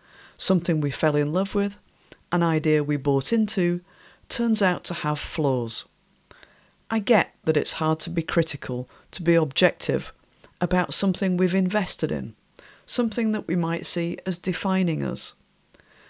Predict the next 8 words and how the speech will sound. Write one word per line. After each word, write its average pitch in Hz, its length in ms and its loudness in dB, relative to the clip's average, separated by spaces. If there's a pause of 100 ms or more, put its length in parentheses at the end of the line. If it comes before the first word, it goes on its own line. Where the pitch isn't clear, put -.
(160)
But 262 100 -2
if 233 160 -2
we 247 220 0
don't 185 240 2
recognise 139 560 -4
the - 80 -8
flaws, 160 640 2 (580)
limitations 156 920 0